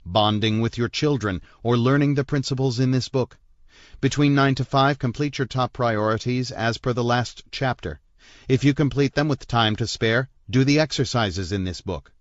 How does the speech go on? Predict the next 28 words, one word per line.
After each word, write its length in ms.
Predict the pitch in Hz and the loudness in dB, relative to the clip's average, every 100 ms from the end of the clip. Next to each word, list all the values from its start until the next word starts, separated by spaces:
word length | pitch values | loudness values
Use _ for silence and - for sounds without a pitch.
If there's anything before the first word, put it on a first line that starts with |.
| _ _ - - - | _ _ -20 -20 2
Recommending 680 | 147 147 156 160 180 151 113 | 2 4 2 2 2 2 2
this 160 | 104 | -2
book 280 | - 110 98 | -2 -2 -2
might 260 | 120 123 127 | -2 -2 -4
seem 400 | - 117 104 92 | -2 0 0 -2
hypocritical, 600 | 101 92 - 104 - 90 | -4 -6 -6 -6 -4 -4
but 180 | 92 110 | -2 -2
it's 180 | - | -2
not. 340 | 110 95 71 - _ _ - - - | -4 -4 -6 -12 _ _ -20 -14 0
The 140 | 139 | 2
information 540 | 156 180 147 123 127 | 4 2 2 0 -2
in 180 | 117 117 | -2 0
these 200 | 113 107 | 0 -2
pages 440 | - 101 92 92 104 | -2 -4 -2 -4 -6
is 100 | 92 | -4
both 220 | 110 107 | -4 -2
important 680 | 123 131 131 127 120 117 - | -2 -4 -2 -4 -4 -8 -6
and 260 | 110 110 110 | -4 -4 -2
to 80 | |
be 100 | 110 | -2
applied 380 | 110 - 117 107 | -4 -2 -2 0
now, 360 | 98 110 92 73 | 0 0 0 -2
not 260 | 82 110 - | -2 -2 0
tomorrow 480 | 175 139 131 131 - | -2 0 0 -2 -6
or 140 | - 107 | -4 -4
the 100 | 98 | -2
day 240 | 107 95 | -2 -2
after. 340 | 82 - 76 | -4 -8 -16